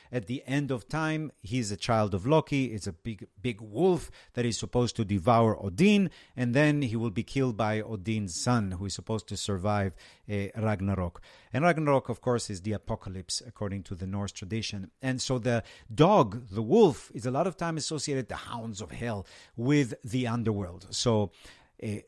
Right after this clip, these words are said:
the reason why I thought about it for a while, and then I realized that the answer is most likely after I lost my dog, Balkan, is that dogs don't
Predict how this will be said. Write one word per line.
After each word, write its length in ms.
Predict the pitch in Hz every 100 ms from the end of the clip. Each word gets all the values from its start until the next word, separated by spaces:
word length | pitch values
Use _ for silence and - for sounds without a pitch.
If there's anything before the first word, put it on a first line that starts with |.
| -
the 160 | 135
reason 320 | 143 220 214 123
why 340 | 143 208 208
I 80 | 160
thought 220 | 175 180
about 180 | 170 165
it 100 | 156
for 140 | 151
a 60 | 143
while, 240 | 151 160
and 120 | 143
then 120 | 151 180
I 60 |
realized 500 | 147 139 151 143 113
that 200 | 113 113
the 120 | 110
answer 280 | 110 123 117
is 140 | 98 95
most 240 | 110 -
likely 300 | 110 - 107
after 280 | 113 - 117
I 140 | 104
lost 340 | 95 104 - 104
my 120 | 101
dog, 360 | 110 123 110 -
Balkan, 520 | 98 92 - 143 143 - - - 135
is 140 | 120
that 380 | 143 131 - 110
dogs 400 | 147 190 175 -
don't 400 | 147 143 143